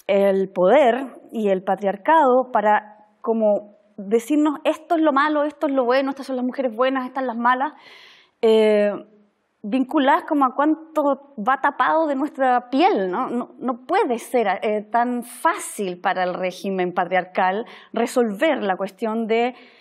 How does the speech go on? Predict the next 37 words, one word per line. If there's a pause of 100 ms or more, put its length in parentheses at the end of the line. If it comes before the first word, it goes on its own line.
(180)
eh,
la
fuerza,
la
violencia,
las
luchas
de
las
mujeres
respecto
a
cuánta
ropa
tienen
encima
o
no,
¿no?
O
sea, (360)
que
acá
podamos
ir
si-,
con
menos
ropa
no
significa
que
estemos, (460)
eh,
libres
de
patriarcado.